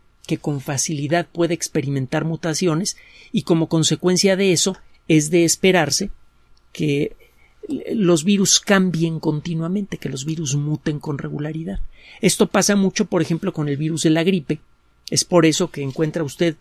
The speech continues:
muchas variedades del virus de la gripe en un solo año,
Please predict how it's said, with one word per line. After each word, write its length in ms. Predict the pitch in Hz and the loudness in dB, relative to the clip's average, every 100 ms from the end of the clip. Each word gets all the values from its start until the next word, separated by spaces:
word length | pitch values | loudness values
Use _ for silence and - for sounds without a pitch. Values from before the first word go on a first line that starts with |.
| _ _ | _ _
muchas 440 | 151 175 - 170 147 | 4 6 6 -2 0
variedades 600 | 143 139 139 156 156 135 | -2 0 0 0 0 -2
del 120 | 135 | -2
virus 260 | 147 151 143 | -2 -2 -2
de 80 | |
la 120 | 139 139 | -2 -2
gripe 440 | 151 - 156 - _ _ | -2 -2 -4 -6 _ _
en 140 | 170 156 | 0 0
un 80 | |
solo 320 | 151 165 170 180 | 2 2 4 2
año, 280 | 143 175 | 2 -2